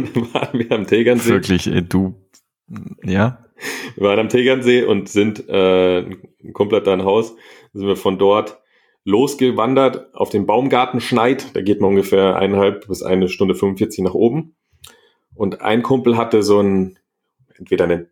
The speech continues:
Speaker 1: in Österreich nennt man's Ziehharmonika oder Akkordeon oder Quetschen in Bayern. Und dann sind wir dort, äh, Ziehharmonika spielend nach oben gewandert, hatten noch unser Bierchen in der Hand. Schön lustig war's. Und oben war eine Alm, wo wir uns dann,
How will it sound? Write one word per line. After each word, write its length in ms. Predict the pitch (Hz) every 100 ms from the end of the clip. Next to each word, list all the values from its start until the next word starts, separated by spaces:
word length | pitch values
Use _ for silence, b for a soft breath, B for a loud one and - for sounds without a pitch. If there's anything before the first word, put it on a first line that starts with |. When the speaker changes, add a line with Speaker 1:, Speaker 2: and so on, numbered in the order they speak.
| -
Speaker 1:
in 240 | 87 85
Österreich 320 | 76 - 87
nennt 160 | 87 82
man's 180 | - -
Ziehharmonika 800 | 139 139 113 110 120 113 113 110
oder 220 | 90 -
Akkordeon 640 | - - 117 110 107 107 98
oder 320 | 80 - - _
Quetschen 520 | - - 123 - 123
in 120 | 110 101
Bayern. 440 | 104 104 101 101 b b b b b _ _ _ _ _ _ _ _ _ _ _
Und 120 | - 101
dann 160 | 98
sind 240 | 98 127 131
wir 80 |
dort, 360 | 117 110 107 - B B _
äh, 280 | 104 101 95
Ziehharmonika 640 | - 143 135 127 131 127
spielend 480 | 117 - 127 139 135
nach 120 | 104
oben 220 | - 131 120
gewandert, 420 | 95 92 110 117
hatten 200 | 104 101
noch 80 | 98
unser 180 | 92
Bierchen 320 | 87 151 156 139
in 80 |
der 120 | 123 117
Hand. 260 | 117 117 b b b b b
Schön 220 | - 104
lustig 340 | 123 170 156 120
war's. 460 | 127 160 - - _ _
Und 120 | - 101
oben 240 | 123 151
war 80 | 123
eine 220 | 120 110
Alm, 380 | 110 104 82 - _ _
wo 140 | 98
wir 80 | 104
uns 180 | 101 98
dann, 400 | 95 92 90 92